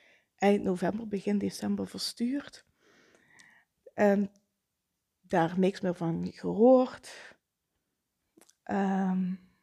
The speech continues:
wel nog een brief van de Rijksvoorlichtingsdienst gekregen dat de koningin, hè, dat er altijd, eh, goed wordt gekeken naar met wie de koningin praat in de G G Z.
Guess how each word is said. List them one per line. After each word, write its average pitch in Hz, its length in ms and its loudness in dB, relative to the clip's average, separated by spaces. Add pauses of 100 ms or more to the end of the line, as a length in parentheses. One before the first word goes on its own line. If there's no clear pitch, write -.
(200)
wel 196 260 2
nog 185 140 2
een 185 80 2
brief 196 300 -4
van 180 240 -4
de 180 120 0
Rijksvoorlichtingsdienst 185 1200 0
gekregen - 680 -2 (560)
dat 196 200 -4
de 202 60 -8
koningin, 190 680 2
hè, 190 200 2
dat 202 180 -2
er - 60 -12
altijd, 185 420 0
eh, 196 440 -4 (640)
goed - 500 2
wordt 233 280 2
gekeken 269 680 -2
naar 208 140 2
met 196 260 -2 (120)
wie 247 400 -2
de 202 100 -2
koningin 196 680 0
praat 233 540 2 (560)
in 233 160 0
de 220 80 2
G 202 60 -6
G 214 300 4
Z. 202 220 6